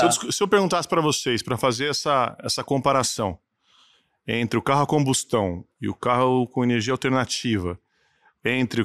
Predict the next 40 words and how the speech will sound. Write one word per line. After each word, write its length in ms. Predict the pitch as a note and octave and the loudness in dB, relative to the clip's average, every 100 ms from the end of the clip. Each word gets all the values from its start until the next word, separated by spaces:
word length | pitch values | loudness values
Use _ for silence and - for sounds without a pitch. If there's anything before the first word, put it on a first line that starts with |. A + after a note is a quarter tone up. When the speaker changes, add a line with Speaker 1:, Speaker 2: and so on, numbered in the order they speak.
| - | -2
Speaker 2:
os, 200 | A#2+ G#2+ | -4 -4
o, 220 | G#2+ A2+ G#2 | -4 -4 -2
como 240 | B2+ C#3 B2 | 0 2 2
que 120 | C#3+ | 2
é 40 | |
a, 320 | C#3 C#3 C3 - | 2 2 0 0
o, 580 | B2+ B2+ D3 D3 - - | 0 0 -2 -12 -10 -8
o, 20 | |
eu 40 | |
vou 200 | B2+ F#3 - | -6 -6 -6
até 220 | G3 F#4+ | -4 -2
chamar 260 | - G#3+ G#3 | 0 2 2
assim, 340 | - C#3 G2+ - - _ _ | 0 -4 -6 -8 -20 _ _
não 200 | C3+ D3 | 2 2
tô 100 | D#3 | 4
nem 140 | G3+ D4 | 4 2
falando 200 | D4+ A#3+ | 2 2
especificamente 680 | - D#3+ - - C4 C#4 F#3+ | 4 2 2 0 2 2 2
da 120 | D#3 | -2
carne, 380 | - C#3+ A#2 G2 | 0 0 2 -2
tô 120 | A#2+ | -4
falando 160 | D3 D3 | -4 -2
como 120 | F3 | -4
é 20 | |
que 80 | - | -6
é 40 | |
o 20 | F#3 | -2
processo 640 | G3 D#3+ F#3 G3+ - E3+ | 0 0 -2 -4 0 4
hoje 340 | F3+ G3+ F3+ | 6 4 2
como 240 | - G#3 G3+ | 0 2 2
um 140 | F3+ | 0
todo 500 | - E3 F3+ F#3+ G#3 | 2 4 4 4 0
Speaker 1:
Sim. 280 | G#3 C#3 E3 | 0 -4 -4
Speaker 2:
de 120 | C#3+ D#3+ | 2 2
alimentação 960 | E3+ F#3 F#3 E3+ - F3 F3+ G#3 G#3 - _ _ _ | 4 2 0 -2 -2 0 2 2 0 -6 _ _ _
da 120 | D3 | 0
população 560 | D3+ D#3+ F3 D#3 - F3 | 0 2 2 2 0 2
mundial. 500 | F3+ F3 D#3+ A#2 F#2+ | 4 4 4 4 4
Speaker 1:
Cadeia, 420 | D3 C3+ B2+ A2+ A2+ | 2 2 2 2 2
né? 160 | C3 | -2